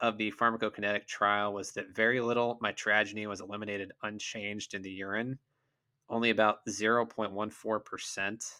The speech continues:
of the total kratom content. So that indicates that kratom alkaloids are very extensively metabolized in the liver to other metabolites. Most of which we still don't really know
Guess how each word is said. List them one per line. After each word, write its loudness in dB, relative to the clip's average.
of -10
the -6
total 0
kratom 0
content. -2
So 0
that 12
indicates 2
that 2
kratom 2
alkaloids 4
are 4
very 4
extensively -4
metabolized -2
in -12
the -8
liver -4
to -6
other -6
metabolites. -4
Most 4
of 2
which 4
we 0
still -2
don't 2
really -2
know 2